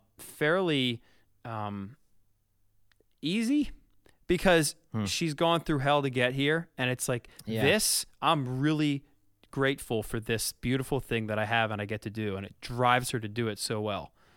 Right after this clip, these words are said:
Speaker 1: And as
Speaker 2: Yeah.
Speaker 1: I think about that, I think about a season of life that was hell, and now a season of life that is just beautiful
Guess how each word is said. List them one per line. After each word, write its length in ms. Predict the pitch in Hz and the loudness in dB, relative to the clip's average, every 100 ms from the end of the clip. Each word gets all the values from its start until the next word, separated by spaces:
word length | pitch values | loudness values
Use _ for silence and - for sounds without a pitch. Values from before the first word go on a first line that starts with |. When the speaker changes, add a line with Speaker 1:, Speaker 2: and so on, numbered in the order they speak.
| - - - | -20 -20 -4
Speaker 1:
And 120 | - 131 | 4 6
as 200 | 131 127 | 6 4
Speaker 2:
Yeah. 60 | |
Speaker 1:
I 20 | |
think 200 | 120 175 | 2 2
about 300 | 175 151 139 139 | 2 4 4 4
that, 300 | 135 139 - _ _ _ | 4 2 0 _ _ _
I 40 | |
think 180 | 117 135 | -6 -4
about 220 | 127 120 | 0 2
a 60 | 110 | 2
season 300 | - 139 131 | 0 -2 -2
of 60 | 120 | 0
life 160 | 120 | 0
that 100 | 107 | -2
was 180 | 95 - - | -6 -10 -14
hell, 460 | - - 151 180 - - - - | -8 -2 0 -2 -6 -16 -20 -12
and 120 | 110 | -4
now 260 | 117 120 120 | 0 2 2
a 60 | 113 | 0
season 340 | - 131 127 | -2 -2 -2
of 160 | 117 113 | -4 -2
life 340 | 120 113 - | 0 -2 -4
that 240 | 107 104 - | -6 -6 -6
is 440 | 104 95 - - - _ _ _ - | -6 -6 -8 -8 -16 _ _ _ -10
just 380 | 120 - - - _ _ _ _ | -10 -10 -14 -20 _ _ _ _
beautiful 520 | 156 214 - 50 - | 0 0 0 -8 -12